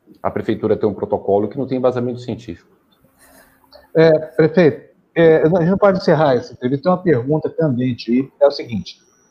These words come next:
Speaker 2: tem essa história do boletim de ocorrência lá, do senhor contra sua esposa, do seu esposo contra o senhor, a gente precisa esclarecer isso. O que que foi que aconteceu em dois mil e onze?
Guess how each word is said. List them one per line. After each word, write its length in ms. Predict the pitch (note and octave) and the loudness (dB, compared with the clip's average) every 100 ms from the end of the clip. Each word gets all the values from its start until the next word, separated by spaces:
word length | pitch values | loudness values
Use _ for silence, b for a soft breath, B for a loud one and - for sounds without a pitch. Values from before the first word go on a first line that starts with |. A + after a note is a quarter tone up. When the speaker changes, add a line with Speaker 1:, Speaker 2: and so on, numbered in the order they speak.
| _ - | _ -6
Speaker 2:
tem 80 | G3+ | -2
essa 160 | F3 | -2
história 260 | E3 F3 E3 | 0 2 4
do 80 | D#3+ | 4
boletim 360 | D#3+ C#3 D#3 | 6 4 2
de 80 | C#3+ | 0
ocorrência 500 | D3 C#3+ B2 C#3 C3 | 4 4 2 0 2
lá, 240 | B2 D3 C3 | 4 6 4
do 180 | - | -2
senhor 200 | - C#3+ | 0 2
contra 200 | C#3 C3+ | 2 -6
sua 140 | - C#3+ | -10 -14
esposa, 400 | - D#3+ D#3 B2 | -2 4 4 4
do 60 | |
seu 200 | B2 - | -4 -12
esposo 460 | - - D3 C#3 - | -16 -4 0 0 0
contra 200 | C3 A#2 | -4 -4
o 40 | |
senhor, 80 | - | -2
a 40 | D3+ | -2
gente 80 | D3+ | -2
precisa 180 | - | -12
esclarecer 540 | _ F3+ D#3 C3 - B2 | _ 4 4 2 0 0
isso. 180 | G#2 - | 0 0
O 40 | |
que 100 | G#3+ | 2
que 140 | A3 F#3 | 2 2
foi 160 | F#3+ | 2
que 80 | F#3 | 2
aconteceu 480 | E3+ D#3+ D3+ D3 D#3+ | 2 0 0 0 0
em 60 | |
dois 220 | D#3 D3+ C#3+ | 4 4 4
mil 120 | D#3+ | 2
e 80 | B2+ | 2
onze? 320 | A2 F2+ | 0 -4